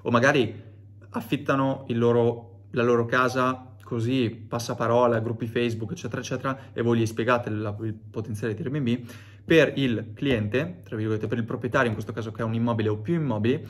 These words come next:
è un rapporto win-win, perché in questo caso, come spiego sempre anche alle persone all'interno di tutti i percorsi, voi non dovete farvi pagare in anticipo per questo, eh, tipo di servizio, perché dall'altra parte,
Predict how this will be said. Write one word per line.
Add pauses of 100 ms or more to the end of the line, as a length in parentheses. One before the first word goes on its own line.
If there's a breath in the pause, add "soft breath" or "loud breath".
(180 loud breath)
è
un
rapporto
win-win,
perché
in
questo
caso,
come
spiego
sempre
anche
alle
persone
all'interno
di
tutti
i
percorsi, (260 loud breath)
voi
non
dovete
farvi
pagare
in
anticipo
per
questo, (100)
eh,
tipo
di
servizio, (280 loud breath)
perché
dall'altra
parte,